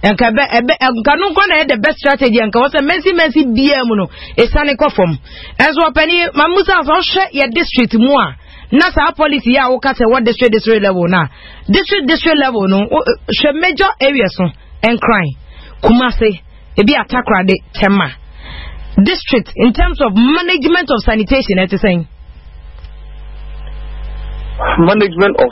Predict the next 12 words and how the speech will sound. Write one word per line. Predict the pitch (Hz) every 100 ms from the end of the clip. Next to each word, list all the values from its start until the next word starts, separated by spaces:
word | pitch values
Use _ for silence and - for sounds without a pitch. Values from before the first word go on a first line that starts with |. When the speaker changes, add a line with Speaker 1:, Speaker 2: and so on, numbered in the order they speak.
| -
Speaker 2:
sanitation, | 127 123 117 - 156 - 127 110 117
no, | 123 123 -
eh, | - 131
no, | 131 151 185 214 202 - - - - - -
yɛ-, | 135 139
yɛbɛtumi | 147 147 - - 156
aka | 151 - 127
ne | 123
nyinaa | 147 120 117 117 117 120 120 120 120 120 -
abom, | 123 120 95 92 92
ɛfiri | 120 117 123
sɛ | - 135